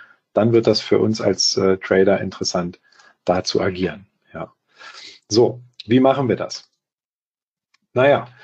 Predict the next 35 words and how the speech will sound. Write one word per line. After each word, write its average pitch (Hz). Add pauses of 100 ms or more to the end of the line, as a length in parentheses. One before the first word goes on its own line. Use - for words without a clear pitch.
(340)
ähm, 127
eigentlich 170
ist 147
es 143
ganz 131
simpel. 98
Wir 104
haben 156
uns -
gerade 135
die 120
Nettopositionierung 98
angeschaut. 98
Das 101
war 101
diese 95
dicke 117
rote 104
Linie, 107
die 104
sich 98
da 92
nach 87
oben 107
und 85
unten 160
bewegt 120
hat. 117 (440)
Das 101
ist -
die 107
Anzahl 127 (300)
der, 101
äh, 98
geöffneten 104